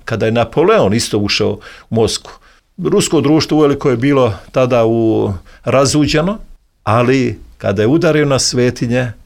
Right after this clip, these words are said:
tada su se Rusi ujedinili i odneli su veličanstvenu pobedu i porazili Napoleona. Tako i ovde. Ne možete, e, pravoslavni čovjek, slovenski čovjek,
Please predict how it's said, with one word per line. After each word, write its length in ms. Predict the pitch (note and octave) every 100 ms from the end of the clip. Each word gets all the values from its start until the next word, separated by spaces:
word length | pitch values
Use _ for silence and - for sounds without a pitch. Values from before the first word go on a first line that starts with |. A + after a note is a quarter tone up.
| _ _
tada 280 | A#2 B2
su 180 | A2 -
se 180 | - G2
Rusi 320 | C3+ C#3+ -
ujedinili 800 | B2 A#2 G#2+ A#2 A#2 A2 A2 G#2+ - - _
i 300 | G#2+ G#2 G2 -
odneli 360 | G#2 G#2 F#2+ F#2
su 320 | - F#2+ E2 -
veličanstvenu 680 | F#2+ F#2 A2+ A2 - G2+
pobedu 340 | E2 G#2 F#2+ F#2
i 40 |
porazili 680 | E2 F#2 F#2+ F#2 G2 F2+ F#2 - -
Napoleona. 680 | A2+ G#2 A2 G2+ F#2+ F2+ C#2 - - - _
Tako 320 | - D3 D3 C#3+
i 100 | A#2+
ovde. 380 | A#2 G2 F2 - -
Ne 200 | G#2+ C3+
možete, 380 | F3+ C3 A2 G#2
e, 120 | G2 F#2+ - - G3+ A2+ G#2+ G#2 G#2 F#2+ - _
pravoslavni 580 | G#3+ F#3+ A#2 A2 G#2 G2+
čovjek, 300 | - F#2 E2+
slovenski 540 | C3 C3 F#2 - F2+
čovjek, 260 | - E2